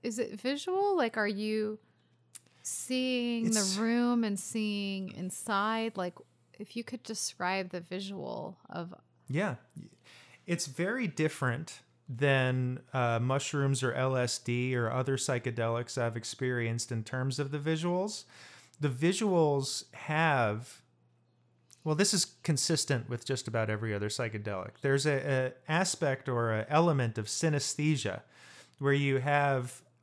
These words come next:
Speaker 2: overlapping and, um, combining senses where I'll feel like I'm seeing something and hearing something at the same time. Or, you know, it's like,
Speaker 1: Oh, boy.
Speaker 2: what is the sound of a triangle?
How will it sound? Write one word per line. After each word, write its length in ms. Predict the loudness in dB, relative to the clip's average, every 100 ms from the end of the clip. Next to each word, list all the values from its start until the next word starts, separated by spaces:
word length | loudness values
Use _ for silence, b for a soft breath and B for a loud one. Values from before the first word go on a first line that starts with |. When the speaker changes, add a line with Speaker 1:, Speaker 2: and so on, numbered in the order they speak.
| 0
Speaker 2:
overlapping 1000 | 2 4 4 4 4 2 4 4 2 -2
and, 580 | -2 0 2 2 0 0
um, 380 | 0 0 -4 -6 0
combining 640 | 0 2 2 4 2 0
senses 800 | -2 -2 0 -2 -4 -8 -8 -4
where 360 | -2 0 0 -4 B B B B 0
I'll 140 | 2
feel 320 | 2 2 4 6
like 260 | 6 4
I'm 220 | 2 2
seeing 500 | 0 0 2 2 2
something 800 | 2 2 2 2 0 0 0 -2 -4
and 340 | -2 0 0 -2
hearing 540 | -2 0 2 2 0
something 540 | -2 -2 -2 -2 0
at 100 | -2
the 60 | -2
same 320 | -2 0 0
time. 480 | -2 -2 0 -2 -4
Or, 220 | -6 -8 B B B -8
you 80 | -2
know, 140 | -2
it's 180 | -2 0
like, 240 | 0 0
Speaker 1:
Oh, 200 | -2 -2
boy. 440 | -2 -6 -6 -6 -6 4
Speaker 2:
what 180 | 6
is 300 | 8 6 4
the 140 | 2 2
sound 640 | 4 4 6 6 6 6
of 100 | 4
a 60 | 2
triangle? 720 | 0 2 4 2 0 -4 -8